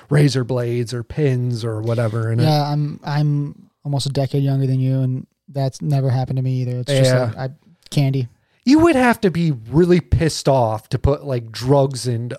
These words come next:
Speaker 1: uh, needles and razor blades in candy. I mean, it, it's
Speaker 2: I feel
Speaker 1: so
Speaker 2: like
Speaker 1: easy to get caught because you, you would think the kid would re-,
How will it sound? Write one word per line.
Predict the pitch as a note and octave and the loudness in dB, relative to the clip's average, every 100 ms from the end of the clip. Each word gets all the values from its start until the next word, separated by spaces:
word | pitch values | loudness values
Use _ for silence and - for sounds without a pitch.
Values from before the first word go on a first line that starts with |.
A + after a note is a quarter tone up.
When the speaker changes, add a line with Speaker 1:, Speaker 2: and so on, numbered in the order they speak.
| - | -6
Speaker 1:
uh, | A#2+ A2 B2+ C#3+ C#3+ _ _ | -6 -6 -10 -16 -20 _ _
needles | F3 D#3+ D#3 C#3+ C3+ C3 | -2 4 6 6 4 2
and | B2 | -2
razor | B2 C#3 B2+ | 2 2 2
blades | A#2+ B2+ B2+ B2 | 0 0 0 -2
in | B2 | -6
candy. | A2+ - B2 B2+ A#2+ B2+ | -6 -4 -2 0 -2 -4
I | C3+ | -4
mean, | C3 C3+ C3 - - - - _ _ | -2 0 0 -4 -14 -20 -20 _ _
it, | G3+ G3+ - | 0 0 0
it's | G#3 G3 | -2 -2
Speaker 2:
I | |
feel | E3 C4 | 0 4
Speaker 1:
so | D4 | 4
Speaker 2:
like | C#4+ B3+ _ _ | 2 -4 _ _
Speaker 1:
easy | A3+ C4+ A3 A3 | 2 2 2 2
to | E3+ | 2
get | F#3+ - | 0 0
caught | - C4+ B3 | 2 2 2
because | F3+ D#3+ D#3+ - - | 0 2 2 0 -8
you, | F#3 G3 G3 | -4 -4 -4
you | - F#3 G3 | -6 -2 2
would | F3 | 2
think | - C4+ C4+ - | 0 0 0 -2
the | F#3+ | -6
kid | - G#3 E3+ | 0 0 2
would | D#3+ D3 | 0 2
re-, | F#3 F#3+ F3+ | 2 2 -4